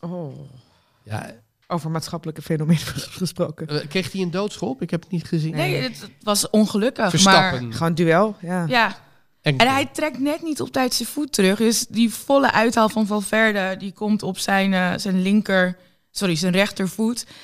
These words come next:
Speaker 3: En dat is zo
Speaker 2: Was
Speaker 3: een
Speaker 2: dat
Speaker 3: klap.
Speaker 2: die enkel die al beschadigd was?
Speaker 3: Ja.
Speaker 2: Ja.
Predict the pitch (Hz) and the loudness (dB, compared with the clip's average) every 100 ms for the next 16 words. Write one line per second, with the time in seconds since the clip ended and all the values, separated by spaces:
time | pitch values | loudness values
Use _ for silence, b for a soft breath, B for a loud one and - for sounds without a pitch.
0 | B _ 190 233 - - 214 220 196 233 | B _ 2 2 0 -6 -4 0 4 8
1 | 320 277 185 - 220 233 180 180 165 170 | 8 6 2 2 2 4 2 0 -2 -2
2 | 180 170 156 - 165 160 151 147 185 247 | -2 -2 -2 -2 0 0 -2 -4 -6 -8
3 | - 190 165 123 135 - | -8 -6 -4 -4 -6 -6